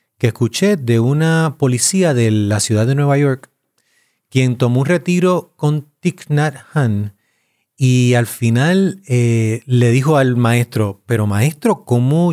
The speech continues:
yo voy a andar con un revólver? Si hemos estado hablando de abrir el corazón, de la atención plena, eh, no entiendo cómo voy a integrar,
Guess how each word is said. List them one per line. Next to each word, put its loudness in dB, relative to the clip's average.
yo 0
voy 0
a 0
andar -2
con -2
un 0
revólver? -2
Si -6
hemos 2
estado 0
hablando 0
de 0
abrir 0
el 0
corazón, -2
de -2
la 0
atención -4
plena, -2
eh, -2
no 2
entiendo 0
cómo 0
voy 2
a 2
integrar, 0